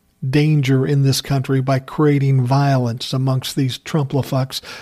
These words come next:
that don't know any better and believe anything they're told. I'm a little upset about Tucker Carlson. I've had my conversations about the media.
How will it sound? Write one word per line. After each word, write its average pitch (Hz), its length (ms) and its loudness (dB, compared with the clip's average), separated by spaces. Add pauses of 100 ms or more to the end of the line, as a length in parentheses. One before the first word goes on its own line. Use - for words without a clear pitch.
(140)
that 135 160 -2
don't 151 240 0
know 143 180 2
any 131 160 2
better 131 340 0
and 147 120 2
believe 135 320 2 (100)
anything 139 540 2
they're 143 160 4
told. 143 560 -2 (1800)
I'm 147 80 -4
a 151 40 0
little 190 280 4
upset 156 340 0
about 131 300 -2
Tucker 135 280 -4
Carlson. 131 460 -4
I've 143 200 -2
had 147 220 0
my 139 140 0
conversations 139 840 0
about 131 280 0
the 139 80 -2
media. 139 420 0